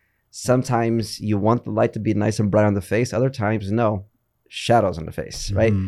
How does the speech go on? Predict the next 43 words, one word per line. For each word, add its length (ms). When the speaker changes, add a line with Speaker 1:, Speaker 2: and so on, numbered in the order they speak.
Speaker 1:
But 140
it's 80
for 200
a 40
reason. 440
What 240
are 40
we 100
serving? 380
Speaker 2:
What 140
are 60
we 100
Speaker 1:
How 260
is 80
Speaker 2:
serving? 60
Speaker 1:
this 100
serving 440
the 80
mission? 460
What 160
is 160
the 80
mission? 340
Is 200
there 160
a 60
mission? 420
Right? 180
'Cause 100
a 60
lot 140
of 60
times 240
when 100
we 60
did 300
dance 320
concept 460
videos 340
back 220
in 60
the 80
day, 360